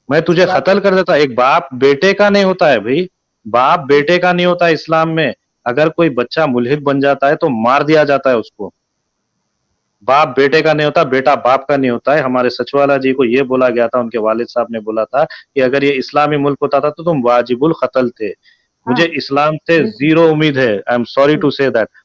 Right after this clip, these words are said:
Speaker 1: आप बो-, बेशक बोल सकते हैं कि West का system सबसे घटिया system होगा। I am agree, I agree to listen। पर ये मत बोलिए कि Islam is the alternative। Islam is even worse than West। Hundred time what, thousand time worse than West।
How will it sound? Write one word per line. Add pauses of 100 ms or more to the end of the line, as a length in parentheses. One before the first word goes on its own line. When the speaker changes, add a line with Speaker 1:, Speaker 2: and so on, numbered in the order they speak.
(180)
Speaker 1:
आप
बो-,
बेशक
बोल
सकते
हैं
कि
West
का
system
सबसे
घटिया
system
होगा। (340)
I
am
agree,
I
agree
to
listen। (320)
पर
ये
मत (120)
बोलिए
कि
Islam
is
the
alternative।
Islam (100)
is (160)
even
worse
than
West। (320)
Hundred
time
what,
thousand
time
worse
than
West।